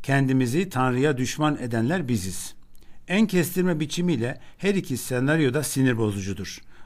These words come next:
Ama arada bir fark vardır. Hepimiz insanlar arasında tek taraflı olarak başlayan çatışmalar görmüşüzdür. Diğer bir ifadeyle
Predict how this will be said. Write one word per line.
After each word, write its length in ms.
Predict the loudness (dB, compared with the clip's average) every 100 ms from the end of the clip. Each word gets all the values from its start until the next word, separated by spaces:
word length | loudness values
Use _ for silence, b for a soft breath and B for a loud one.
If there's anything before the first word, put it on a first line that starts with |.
| b
Ama 320 | 0 2 2 0
arada 460 | 0 2 0 0
bir 100 | -2
fark 340 | 0 2 2 2
vardır. 460 | 0 -2 -8 -12 -16 b b b
Hepimiz 500 | -2 0 2 2 2
insanlar 540 | 0 0 0 0 4 4
arasında 480 | 4 0 -2 -6 -2
tek 260 | -4 -2
taraflı 380 | 0 0 0 2
olarak 420 | 2 2 0 -2
başlayan 460 | -2 -2 0 -2 -2
çatışmalar 580 | -4 -6 -6 -4 -2 0
görmüşüzdür. 800 | 2 2 0 -4 -6 -6 -8 -12 _ _ _ 0
Diğer 360 | 4 6 4
bir 80 | 4
ifadeyle 680 | 2 0 0 2 2 0